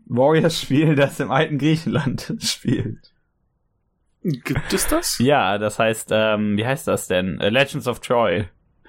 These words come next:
Speaker 2: Okay. Das ist ja absurd, hab ich noch nie von gehört.
Speaker 1: Der ist so ein komisches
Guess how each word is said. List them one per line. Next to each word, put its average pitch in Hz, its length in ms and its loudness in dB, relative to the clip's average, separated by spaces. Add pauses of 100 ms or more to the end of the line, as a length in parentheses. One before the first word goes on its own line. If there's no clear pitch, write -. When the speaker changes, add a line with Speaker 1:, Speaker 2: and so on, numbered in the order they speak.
(680)
Speaker 2:
Okay. 131 760 -4 (1200)
Das 117 200 -4
ist - 160 -2
ja 90 100 -2
absurd, 104 400 -4
hab 113 80 -2
ich - 80 -8
noch 117 100 -8
nie 139 100 0
von 139 200 -2
gehört. 123 280 -6
Speaker 1:
Der - 80 0
ist 117 100 -4
so 131 60 0
ein 110 80 2
komisches 117 500 -4